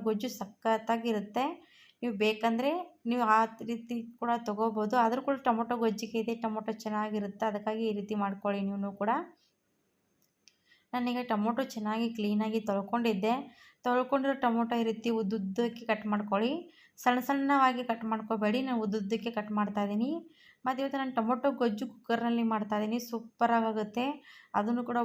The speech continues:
ಒಂದೇ ನಿಮಿಷದಲ್ಲಿ ನೋಡಿ, ಒಂದರಿಂದ ಮೂರು ನಿಮಿಷದಲ್ಲಿ ಸಾಕೇ ಸಾಕು, ಸೂಪರಾಗಿ ಗೊಜ್ಜು ರೆಡಿ ಆಗುತ್ತೆ. ನೋಡಿ ಅದು ಯಾವ ರೀತಿ ಅಂತ ತೋರಿಸ್ತೀನಿ ಬನ್ನಿ. ಈಗ ಎಲ್ಲನೂ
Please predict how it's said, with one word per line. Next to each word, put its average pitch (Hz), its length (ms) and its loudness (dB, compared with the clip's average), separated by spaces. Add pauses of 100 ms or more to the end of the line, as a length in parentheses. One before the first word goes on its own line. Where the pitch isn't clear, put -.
(120)
ಒಂದೇ 247 360 2 (180)
ನಿಮಿಷದಲ್ಲಿ 247 600 -2
ನೋಡಿ, 220 240 0
ಒಂದರಿಂದ 233 460 0
ಮೂರು 220 220 0
ನಿಮಿಷದಲ್ಲಿ 233 440 0 (320)
ಸಾಕೇ 208 400 -2
ಸಾಕು, 226 280 -2 (500)
ಸೂಪರಾಗಿ 233 560 0 (100)
ಗೊಜ್ಜು 208 280 0
ರೆಡಿ 214 200 0
ಆಗುತ್ತೆ. 208 340 -2
ನೋಡಿ 208 220 0
ಅದು 202 160 -2
ಯಾವ 202 180 2
ರೀತಿ 214 240 -4
ಅಂತ 202 160 -2 (200)
ತೋರಿಸ್ತೀನಿ 202 520 -4 (120)
ಬನ್ನಿ. 208 260 0 (580)
ಈಗ 214 80 -2 (120)
ಎಲ್ಲನೂ 233 240 2